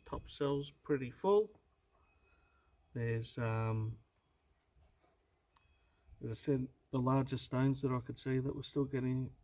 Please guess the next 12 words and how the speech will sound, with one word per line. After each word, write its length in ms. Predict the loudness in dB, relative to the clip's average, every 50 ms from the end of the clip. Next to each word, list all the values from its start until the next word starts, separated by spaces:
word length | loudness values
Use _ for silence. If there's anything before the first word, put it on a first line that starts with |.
| -8
held, 300 | -4 -2 -2 -2 -4 -6 -12 -18 _ _ _ _ _ _ _ _ _ _ _ _ _ _ -4
and 460 | -2 0 0 0 0 0 0 -2 -4 -4 -4
it's 280 | -4 -4 -4 -4 -12
just 420 | -18 -18 -20 -20 -18 -18 -18 -18 -20 _ -10
chockers 680 | -6 -4 -4 -4 -4 -8 -12 -12 -12 -14 -16 -18 -20 -20 _ _ _ _ _ _ _ _ -20 _ _ _ _ _ -20 -20 -20 -20 -20 -14 -6
full 400 | 0 2 4 6 6 6 6 4
of, 160 | 2 0 0 0
uh, 400 | 0 2 2 2 0 0 -2 -2 -6 -10 -16 -20 -20 -20 -20 -8 -4
black 220 | -2 -2 -2 -2 -6
s-, 400 | -6 -6 -4 -4 -4 -6 -6 -10 -14 -18 -20 -10 -6
black 240 | -6 -6 -6 -6 -6
sand. 440 | -4 -2 0 2 2 0 0 -2